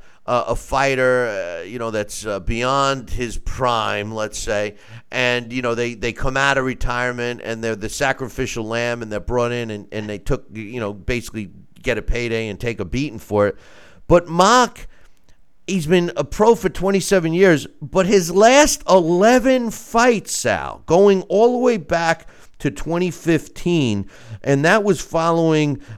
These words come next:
uh, his last loss, which was against Eric Sokolin in twenty thirteen. He's rattled off eleven wins in a row,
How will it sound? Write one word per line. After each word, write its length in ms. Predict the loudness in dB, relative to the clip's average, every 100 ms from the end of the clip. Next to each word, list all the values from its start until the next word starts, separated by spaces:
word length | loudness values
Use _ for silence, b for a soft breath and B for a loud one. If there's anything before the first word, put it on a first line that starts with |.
| -2
uh, 220 | 0 0 -2
his 320 | -2 -2 0
last 420 | 0 4 2 0
loss, 720 | -4 2 8 8 8 2 -6
which 240 | -6 -6 -4
was 160 | -6
against 360 | -2 -2 -2 -4
Eric 300 | 4 6 4
Sokolin 760 | 0 -2 2 2 0 -2 -2 -2
in 140 | -4
twenty 320 | -4 -2 -2 -2
thirteen. 580 | 0 0 0 -4 -4 -8 b b
He's 240 | -4 -2
rattled 480 | 0 4 6 6 6
off 260 | 6 6 0 -6
eleven 880 | -2 0 4 6 6 6 2 2
wins 480 | 4 4 4 2 -4
in 240 | -2 0 2
a 100 | 2
row, 640 | 4 8 10 8 4 -2